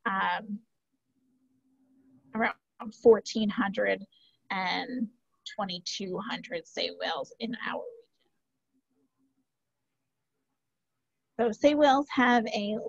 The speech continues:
long, sleek body, uh, that is dark bluish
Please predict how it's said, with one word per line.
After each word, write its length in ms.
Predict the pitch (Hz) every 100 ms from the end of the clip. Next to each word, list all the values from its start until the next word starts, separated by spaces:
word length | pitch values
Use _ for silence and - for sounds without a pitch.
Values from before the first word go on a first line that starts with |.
| 214
long, 380 | 202 202 254 262
sleek 480 | - - 220 208 - -
body, 420 | 196 143 170 175 - _ _ _ 196
uh, 180 | 190
that 200 | 190 208
is 180 | - 196
dark 260 | - 220 226 -
bluish 520 | 208 208 208 214 -